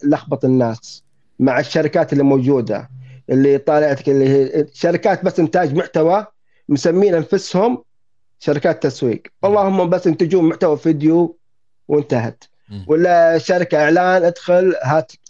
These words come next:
Speaker 1: هات فلوسك، ندخلها بميزانية الحملات واربطها،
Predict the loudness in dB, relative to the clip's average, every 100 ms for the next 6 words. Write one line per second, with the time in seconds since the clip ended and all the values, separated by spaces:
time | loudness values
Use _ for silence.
0 | -4 -4 -4 -2 0 0 -2 -4 -10 _
1 | _ _ _ -2 -2 -2 -2 0 0 2
2 | 2 2 0 -6 _ _ _ _ -8 0
3 | 2 2 2 0 -2 -2 0 2 0 0
4 | -2 -2 -2 -2